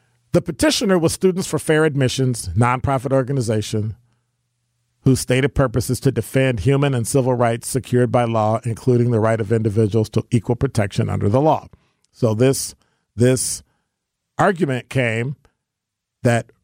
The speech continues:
race-based admission programs violate, respectively, Title six of the Civil Rights Act of nineteen sixty-four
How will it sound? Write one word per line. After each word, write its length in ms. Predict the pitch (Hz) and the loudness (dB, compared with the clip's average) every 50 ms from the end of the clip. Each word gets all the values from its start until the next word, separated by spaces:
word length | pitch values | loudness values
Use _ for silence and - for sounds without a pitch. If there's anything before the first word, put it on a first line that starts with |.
| _ _ | _ _
race-based 640 | - 139 160 170 147 143 131 165 165 147 - - | 0 2 2 2 0 -2 0 0 0 0 -2 -4
admission 440 | 160 135 131 143 131 - - 135 131 | -6 -4 -2 -2 -2 -2 -2 -4 -4
programs 600 | - - 131 113 104 110 107 107 107 110 101 85 | 0 0 0 0 0 0 -2 -2 -2 -2 -2 -4
violate, 800 | 101 95 82 - - 143 165 190 196 190 185 185 185 180 - _ _ _ - | -4 -6 -4 0 0 0 0 0 -2 -2 -2 -2 -2 -4 -6 _ _ _ -8
respectively, 800 | 127 117 - - 170 170 175 - 151 123 117 127 120 120 123 - - _ _ _ _ _ _ _ _ _ _ _ _ _ - | -8 -6 -2 0 -2 -2 0 -2 -4 -2 -2 0 -2 -2 -4 -6 -12 _ _ _ _ _ _ _ _ _ _ _ _ _ -2
Title 260 | 151 131 143 175 185 | 0 0 0 0 -2
six 460 | - - 151 139 - _ - - - | -2 0 0 0 -2 _ -12 -10 -6
of 120 | 143 127 110 | -6 -4 -4
the 80 | 123 | -2
Civil 260 | - - 143 135 151 | 0 0 2 2 2
Rights 260 | 143 135 123 120 - 135 | 2 2 0 0 2 0
Act 200 | 123 120 - 127 | 0 0 0 -2
of 80 | 117 | 0
nineteen 320 | 113 117 117 104 - 120 110 | 0 0 0 0 -2 -4 -2
sixty-four 720 | - 120 110 - - 113 104 - 120 107 104 104 98 - | -2 -2 -2 -2 -2 -2 -2 0 0 2 2 2 0 0